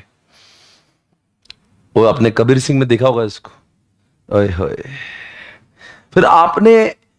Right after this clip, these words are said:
इसी रॉयल एनफील्ड को आपने, ये देखो, ये इनका, ये शायद से इंटरसेप्टर है उनका। ये देखो, थ्री फिफ्टी दिख रहा है यहाँ पे, ठीक है? ये देखो, इनके,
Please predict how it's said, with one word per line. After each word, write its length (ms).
इसी 360
रॉयल 380
एनफील्ड 420
को 260
आपने, 640
ये 60
देखो, 360
ये 200
इनका, 260
ये 300
शायद 240
से 120
इंटरसेप्टर 640
है 80
उनका। 360
ये 60
देखो, 180
थ्री 260
फिफ्टी 320
दिख 160
रहा 80
है 60
यहाँ 140
पे, 100
ठीक 180
है? 180
ये 320
देखो, 320
इनके, 380